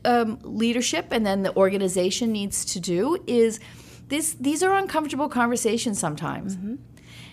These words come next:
Speaker 1: And we have to be okay with that.
Speaker 2: Yeah.
Speaker 1: And we have to, you know, listen with open ears
Speaker 2: Mm-hmm.
Speaker 1: or whatever, active
Speaker 2: Yeah.
Speaker 1: listening.
Speaker 2: Yeah.
Speaker 1: We have to not take things personally.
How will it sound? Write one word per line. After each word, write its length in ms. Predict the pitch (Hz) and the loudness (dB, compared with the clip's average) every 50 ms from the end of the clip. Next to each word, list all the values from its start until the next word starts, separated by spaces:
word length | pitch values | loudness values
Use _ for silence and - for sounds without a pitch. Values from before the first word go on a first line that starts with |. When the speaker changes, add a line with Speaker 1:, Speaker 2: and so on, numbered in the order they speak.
| - - - | -16 -6 -2
Speaker 1:
And 160 | 220 220 226 | 0 2 4
we 100 | 247 285 | 4 4
have 160 | 277 302 285 | 4 2 2
to 80 | - 320 | 0 0
be 140 | 277 311 294 | 0 2 2
okay 260 | 277 277 - 240 220 247 | 2 2 2 0 2 2
with 180 | 269 247 - | 2 0 -2
that. 300 | - - - - - - - | -2 -6 -6 -6 -10 -12 -10
Speaker 2:
Yeah. 180 | 214 196 190 202 - - - - - - - - - - | -10 -10 -10 -12 -16 -20 -20 -20 -20 -20 -20 -14 -6 -2
Speaker 1:
And 180 | 214 208 220 | 0 0 2
we 100 | 226 233 | 4 2
have 240 | 220 220 226 220 226 - - - | 4 2 2 0 0 -2 -4 0
to, 500 | - 226 214 214 208 208 202 202 196 - - - - - - - - - - - - - - - - - - | 0 2 2 2 2 2 2 0 -2 -4 -8 -20 -20 -20 -20 -20 -20 -20 -20 -20 -20 -20 -20 -20 -20 -14 -10
you 280 | 214 226 226 - 220 | -8 -6 -4 0 0
know, 180 | 196 185 165 170 | 2 2 2 0
listen 760 | 180 202 214 196 202 208 202 - - 254 285 359 415 427 392 - - - - - - - | 0 0 2 2 2 2 2 2 2 2 0 0 -2 -6 -8 -12 -16 -20 -20 -20 -12 -6
with 240 | - 185 185 185 - - | -4 -2 -4 -4 -2 0
open 380 | - 185 185 180 208 196 214 202 - | 2 2 2 2 0 -2 -2 -2 -2
ears 600 | 208 190 185 190 226 294 349 208 185 180 196 185 | 0 0 2 2 2 2 2 0 0 -2 -4 -4
Speaker 2:
Mm-hmm. 60 | 190 - - - - | -6 -8 -10 -6 -2
Speaker 1:
or 200 | 175 175 170 165 | 0 2 2 2
whatever, 360 | 165 170 175 165 165 160 156 - | 2 2 2 2 2 2 0 2
active 380 | - 160 180 175 - - 196 185 | 2 0 0 0 -2 -2 0 0
Speaker 2:
Yeah. 100 | 170 175 | 2 2
Speaker 1:
listening. 540 | 180 180 175 - 226 220 247 294 403 427 - - - | 2 2 2 0 0 0 0 -2 -2 -6 -12 -12 -10
Speaker 2:
Yeah. 180 | 175 185 247 302 - - - - - - - - - | -8 -8 -8 -8 -12 -14 -20 -20 -20 -20 -20 -14 -8
Speaker 1:
We 180 | - 202 196 196 | -4 -2 0 0
have 300 | 196 196 190 185 190 - - - | 2 2 2 0 0 -4 -2 0
to 340 | 208 185 175 175 170 165 - - - - | 2 2 4 4 2 0 -2 -6 -10 -6
not 400 | 180 190 185 165 160 170 185 - - - - - - | -2 0 2 4 4 4 2 0 -6 -20 -20 -14 -8
take 240 | - - 170 165 165 | -2 -2 -2 -2 -2
things 280 | - - 165 175 170 - | -6 -6 -4 -4 -4 -6
personally. 720 | - - - 165 160 - - 202 220 254 302 370 427 - | -6 -4 -4 -4 -2 -2 -2 0 0 0 -2 -4 -6 -14